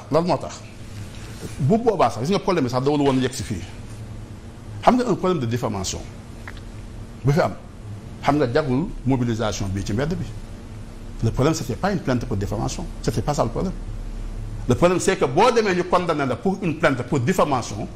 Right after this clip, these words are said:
après ñu appliquer la les dispositions vingt-neuf, trente, trente et un et cinquante-sept du code électoral, doo nekk candidat. Loolu mooy problème bi. Et je le dis clairement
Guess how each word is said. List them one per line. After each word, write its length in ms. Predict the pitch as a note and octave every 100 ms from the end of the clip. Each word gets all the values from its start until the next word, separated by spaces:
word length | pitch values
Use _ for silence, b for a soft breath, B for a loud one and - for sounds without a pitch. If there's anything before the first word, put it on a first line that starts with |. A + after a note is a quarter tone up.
| - B B
après 240 | C#3+ E3 C#3
ñu 80 | -
appliquer 320 | D3 C#3 C3+
la 100 | B2+
les 120 | B2 A#2
dispositions 500 | A#2 - A#2 A#2+ A2
vingt-neuf, 360 | B2 A#2 A2+
trente, 300 | - A2+ A2+
trente 240 | - A2+ A2+
et 60 |
un 20 | A2+
et 40 | A2
cinquante-sept 460 | B2+ A2+ A2 G#2
du 80 | G#2
code 160 | A#2 A2
électoral, 360 | G2+ G#2 A2 G2+
doo 120 | G#2+
nekk 160 | G#2+
candidat. 340 | G2+ F2+ F2+ - - - - -
Loolu 140 | E3+
mooy 100 | F3+
problème 260 | - A#2 D#3+
bi. 40 | D#3+ - - - - - - - - - - - - - - - - - - - - - - - - - - - B B G3+
Et 40 |
je 80 | A3
le 120 | D4
dis 220 | C#4+ C4+ -
clairement 400 | D4 C4 A3